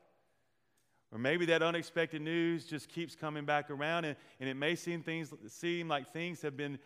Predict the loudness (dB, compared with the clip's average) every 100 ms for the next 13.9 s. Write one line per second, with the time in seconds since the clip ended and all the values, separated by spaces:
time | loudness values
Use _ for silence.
0 | -16 _ 0 6 6 8 8 8 8 8
1 | 8 2 -2 -2 0 0 2 4 4 0
2 | -4 -2 0 0 2 2 2 0 0 0
3 | -4 -10 -20 _ _ _ _ _ _ _
4 | _ _ _ _ _ _ _ _ _ -6
5 | -2 0 4 4 2 4 4 4 0 -10
6 | _ _ _ _ _ _ _ _ _ _
7 | _ _ _ _ _ _ _ _ _ _
8 | _ _ -6 -4 -4 -4 -6 -6 -6 -8
9 | -8 -8 -10 -20 _ _ _ _ _ _
10 | _ _ _ _ _ _ _ _ _ -16
11 | -12 -6 -6 -4 -6 -8 -14 -14 -12 -12
12 | -16 -18 -18 -20 _ _ _ _ _ _
13 | _ _ _ _ -12 -10 -8 -10